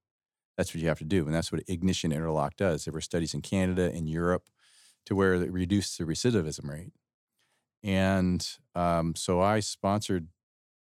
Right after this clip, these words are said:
this bill and actually got it through the legislature and received a finalist award from Mothers Against Drunk Drivers for,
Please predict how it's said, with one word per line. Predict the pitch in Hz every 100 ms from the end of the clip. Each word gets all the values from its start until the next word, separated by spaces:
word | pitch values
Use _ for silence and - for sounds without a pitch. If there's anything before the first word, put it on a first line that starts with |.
| _ _ -
this | 90 -
bill | 85 92 107 85 80 -
and | 87 82
actually | 82 98 -
got | 76 82 95
it | -
through | 95 90
the | 78
legislature | 78 95 104 71 76 82
and | 80
received | 73 - 85 78
a | 71
finalist | - - 85 90 85 - 76
award | 78 85 80
from | 69
Mothers | 76 85 82 82
Against | 80 78 -
Drunk | 80 82
Drivers | 78 78 82 80 -
for, | 78 80